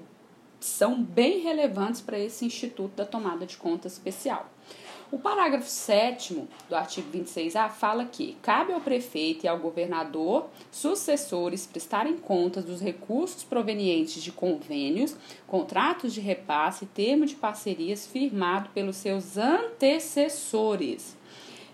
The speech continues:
E o parágrafo oita-, parágrafo oitavo desse mesmo dispositivo traz a seguinte, é, disposição. Na impossibilidade de atender,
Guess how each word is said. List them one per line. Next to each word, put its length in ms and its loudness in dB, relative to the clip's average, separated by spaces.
E 40 -4
o 40 -10
parágrafo 420 4
oita-, 680 0
parágrafo 600 0
oitavo 600 -4
desse 320 -4
mesmo 360 0
dispositivo 1160 -4
traz 640 2
a 80 2
seguinte, 840 2
é, 880 0
disposição. 800 -2
Na 140 2
impossibilidade 920 0
de 60 2
atender, 800 0